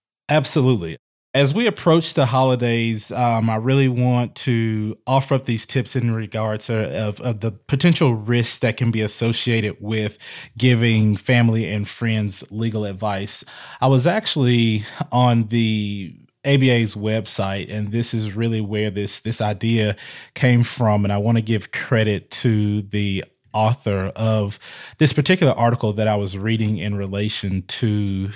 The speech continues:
giving family and friends tips, i-, i-, as it relates to this issue. And it is Samuel Dangermond is the author of this particular article that I found on T Y L that really started the idea for these tips.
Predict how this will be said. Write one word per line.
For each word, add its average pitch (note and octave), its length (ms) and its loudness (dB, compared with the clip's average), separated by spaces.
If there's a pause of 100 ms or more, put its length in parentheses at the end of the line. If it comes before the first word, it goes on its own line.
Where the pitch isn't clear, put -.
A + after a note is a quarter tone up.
giving G#2+ 260 0
family G#2 340 0
and G2 100 -4
friends F#2+ 520 -4
tips, - 580 -6
i-, - 240 -12
i-, D#2 240 -8
as G#2 140 -6
it F#2+ 100 -4
relates F2 400 -8
to F2+ 420 -4 (120)
this - 260 -4
issue. F#2+ 400 -2 (300)
And A#2 160 2
it A#2 120 0
is G#2+ 440 -4
Samuel C#3 680 0
Dangermond G2 920 -4
is F#2 140 -8
the G2 320 -4
author G#2 300 -2
of F#2 220 -6
this F#2+ 220 -4
particular G2 580 -4
article G2 520 -6
that F#2+ 120 -4
I F#2+ 60 -2
found F#2+ 300 -4
on F#2 120 -4
T - 180 -4
Y F#2+ 280 -4
L F#2+ 260 -6 (300)
that G#2+ 180 2
really A2 360 2
started G2+ 440 -2
the F2+ 100 -6
idea F#2+ 400 -4
for F2+ 520 -6
these F2+ 240 -6
tips. - 400 -6